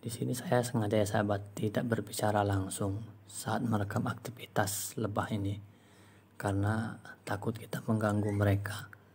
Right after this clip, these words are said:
karena aktivitas mereka kan sangat, sangat aktif. Dan satu lagi, buat para sahabat, kita beraktivitas dan membuat video ini,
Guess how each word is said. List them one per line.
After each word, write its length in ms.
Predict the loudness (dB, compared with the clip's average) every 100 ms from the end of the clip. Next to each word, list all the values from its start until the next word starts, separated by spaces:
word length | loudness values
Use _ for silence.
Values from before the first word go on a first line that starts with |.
| -20 -20 -20 -4
karena 320 | 2 2 2 -2
aktivitas 480 | -4 -6 -4 -2
mereka 320 | 0 2 2 0
kan 160 | -4
sangat, 640 | -2 -4 -2 -2 -4 -4 -6 -18 -20 -20 _ _ _
sangat 480 | -4 -2 0 -4 -6 -8
aktif. 560 | -10 -12 _ 0 0 0 -12 -20 -20 -20 -20 -20 -20 -20 -6
Dan 480 | 0 0 0 -4 -6
satu 240 | -8 -2 2
lagi, 560 | 4 4 2 2 0 -4 -20 -20 -20 -20 -2 2
buat 240 | 4 2 -2
para 240 | 0 2
sahabat, 480 | 2 0 -2 0 -2 -6 -20 -20 -20 -20 -14 -14 -14 -20 2
kita 320 | 2 6 2
beraktivitas 880 | 4 0 0 -4 -2 0 4 4 6
dan 80 | 6
membuat 400 | 6 6 4 4
video 320 | 4 8 6 8
ini, 480 | 6 6 4 0